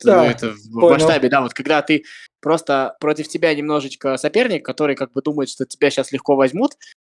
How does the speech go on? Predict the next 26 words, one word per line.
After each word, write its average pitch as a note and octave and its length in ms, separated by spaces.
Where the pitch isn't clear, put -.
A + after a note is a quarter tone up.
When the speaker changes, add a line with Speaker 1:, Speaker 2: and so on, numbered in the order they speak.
Speaker 2:
и D#3 120
за F3 80
счёт E3+ 180
этого A3+ 220
он E3 80
не D#3+ 60
до D#3 80
конца D#3+ 240
сконцентрирован. D3 800
И D#3 80
ты F3 140
его D#3+ 220
на D#3 160
этом D#3 180
отсутствии D3+ 380
концентрации, D#3 580
вот C#3 160
эта D3 140
команда E3 340
его D#3+ 240
просто F3+ 280
переигрывает C#3+ 760
в A#2+ 60
этих - 180
контратаках. A2 580
Просто, E3+ 460